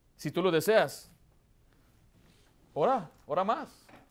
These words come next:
pídemelo más. Porque muchos nos damos por vencidos, oramos y Dios no contesta, "Ah, ya no voy a orar".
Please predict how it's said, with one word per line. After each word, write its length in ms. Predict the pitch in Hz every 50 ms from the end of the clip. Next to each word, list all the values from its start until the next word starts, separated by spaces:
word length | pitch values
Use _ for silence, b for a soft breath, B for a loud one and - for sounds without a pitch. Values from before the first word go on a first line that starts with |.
| _ -
pídemelo 380 | - 190 - 247 240 233 226 220
más. 480 | 214 247 311 302 233 - - - - - - _ _ _ _ _ _ _ _ _ -
Porque 240 | - 220 214 220
muchos 240 | 214 254 302 - 330
nos 120 | 294 254 226
damos 200 | 277 294 269 -
por 140 | - 240
vencidos, 420 | 214 233 226 220 302 320 320 254 208
oramos 460 | - 240 262 277 311 320 294 254 196
y 60 | - 208
Dios 160 | 220 269 269
no 100 | 285 269
contesta, 400 | 269 247 226 - 320 - - 277
"Ah, 320 | 277 285 285 269 254 254
ya 120 | 247 254 247
no 80 | 240
voy 100 | 233 240
a 60 | 226
orar". 200 | 220 220 214 180